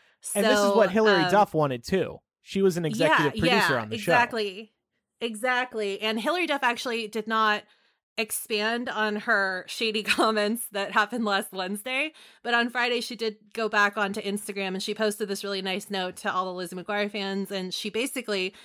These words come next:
Speaker 2: made a very good plea to Disney asking them to, to move the revival over to Hulu so that they could escape the P G thir-, the P G parameters and, and give the fans the revival that, you know, everybody kinda wants to see. So my whole thing with this is, like,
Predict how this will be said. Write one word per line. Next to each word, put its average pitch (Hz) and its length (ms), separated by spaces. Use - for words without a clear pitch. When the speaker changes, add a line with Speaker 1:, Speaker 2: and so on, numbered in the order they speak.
Speaker 2:
made 247 480
a 220 100
very 254 320
good 220 200
plea 254 540
to 233 160
Disney 226 420
asking 214 420
them 180 200
to, 185 260
to - 220
move 214 200
the 208 80
revival 196 400
over 196 180
to 185 100
Hulu 220 380
so 214 80
that 196 140
they 190 100
could 233 220
escape 190 420
the 208 80
P 214 200
G 202 160
thir-, 202 220
the 208 200
P 233 140
G 214 160
parameters 196 760
and, 165 220
and 202 200
give 214 160
the 208 100
fans 190 340
the 190 120
revival 180 520
that, 170 240
you 349 80
know, 339 80
everybody 320 280
kinda 285 220
wants 226 300
to 202 80
see. 202 420
So 311 140
my 415 180
whole 480 120
thing 294 140
with 233 140
this 285 260
is, 220 120
like, 202 340